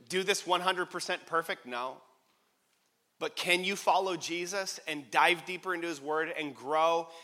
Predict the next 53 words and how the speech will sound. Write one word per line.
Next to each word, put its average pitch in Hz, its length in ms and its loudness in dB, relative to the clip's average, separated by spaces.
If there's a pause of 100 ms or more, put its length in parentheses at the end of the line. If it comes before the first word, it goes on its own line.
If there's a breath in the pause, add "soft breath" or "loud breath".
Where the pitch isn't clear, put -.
(100)
and 143 120 -6
see 175 280 -8
change 175 500 -2
in 170 140 -4
your 165 100 -2
life? 165 340 0 (140)
Absolutely. 151 1040 -2 (280 loud breath)
I'm 117 160 -12
living 135 320 -4
proof 143 400 -8
of 151 120 -4
it. 175 140 -2 (300 loud breath)
So - 220 -4
many 151 160 -2
people 165 360 -6
in 160 220 -6
here 165 180 -2
are 143 140 -2
living 139 340 -4
proof 143 340 -10
of 139 160 -8
it. 143 140 -4 (240 loud breath)
We're 147 100 -2
gonna 156 160 0
do 147 140 -4
a 135 40 -2
series 160 440 -2
starting 139 380 -2
next 156 280 0
week, 151 280 -4
and 147 80 -8
we're 139 80 -6
gonna 135 120 -4
hear 143 140 -4
some 139 300 -8
actual 143 400 0
stories 156 600 -2 (260 loud breath)
and 135 160 -10
testimonies 139 840 -4 (100)
of 139 180 -6
people 135 480 -6 (220 loud breath)
who 143 140 -4
are 131 120 2
living 147 380 -2
proof 143 400 -6
of 127 240 -2
what 147 160 0
happens 127 480 0
when 123 140 -12
Jesus 131 420 -8
gets 139 180 -10
a 123 60 -8
hold 120 380 -6